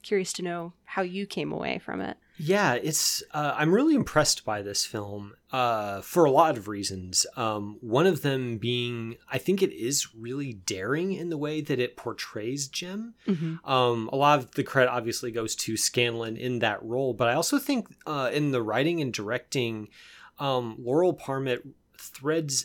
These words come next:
Speaker 2: a really difficult needle in obviously, um, making it clear that Jem, as a seventeen-year-old,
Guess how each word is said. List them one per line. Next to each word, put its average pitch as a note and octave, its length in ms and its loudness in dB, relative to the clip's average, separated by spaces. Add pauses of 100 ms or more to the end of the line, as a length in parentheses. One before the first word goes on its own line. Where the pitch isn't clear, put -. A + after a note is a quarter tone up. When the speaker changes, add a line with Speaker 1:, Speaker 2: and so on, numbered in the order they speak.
Speaker 2:
a A#2+ 80 0
really D3+ 480 -2
difficult C3+ 680 -4
needle A2 640 -4 (520)
in B2 640 2 (380)
obviously, C3 1120 2 (200)
um, G2+ 560 -2 (280)
making D3 380 2
it B2 180 -2
clear C3 360 4
that A2+ 220 -2
Jem, A2 380 -2
as A#2+ 160 -2
a - 20 0
seventeen-year-old, B2+ 920 0